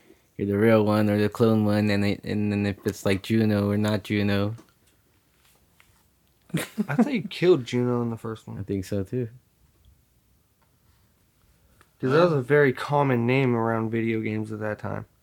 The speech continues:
Speaker 1: Yeah.
Speaker 2: Assassins was using Juno, too.
Speaker 1: Yeah, that was, like, uh, Brotherhood or something.
Speaker 2: I think it was Brotherhood and Revelations.
Speaker 1: Mm-hmm.
Speaker 2: 'Cause they were still talking about the first civilization race.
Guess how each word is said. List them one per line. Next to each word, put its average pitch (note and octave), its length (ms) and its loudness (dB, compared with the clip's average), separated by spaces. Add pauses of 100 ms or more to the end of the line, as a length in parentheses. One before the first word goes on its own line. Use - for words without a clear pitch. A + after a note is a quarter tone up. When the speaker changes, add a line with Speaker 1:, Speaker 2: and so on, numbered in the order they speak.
Speaker 1:
Yeah. G2 360 -6
Speaker 2:
Assassins A2+ 600 -4
was G#2+ 200 -18
using G#2+ 360 -8
Juno, G#2+ 420 -8
too. A2 380 -10
Speaker 1:
Yeah, A2 160 -6
that G#2+ 100 -4
was, A2 200 -4
like, G2 220 -6
uh, G#2 280 -2
Brotherhood A2 460 -4
or G#2 100 -8
something. G#2+ 420 -12 (1700)
Speaker 2:
I - 60 -12
think A#2+ 100 0
it A#2+ 40 0
was A2+ 100 -4
Brotherhood A2+ 540 -4
and A2+ 280 -4
Revelations. G#2+ 760 -10 (420)
Speaker 1:
Mm-hmm. B2 380 -10
Speaker 2:
'Cause A#2+ 140 -6
they A#2 100 2
were A2 100 0
still A2 220 -4
talking A2 420 -6
about G#2+ 300 -6
the G2 360 -10 (560)
first - 280 -6
civilization G#2+ 720 -8
race. A2 300 -10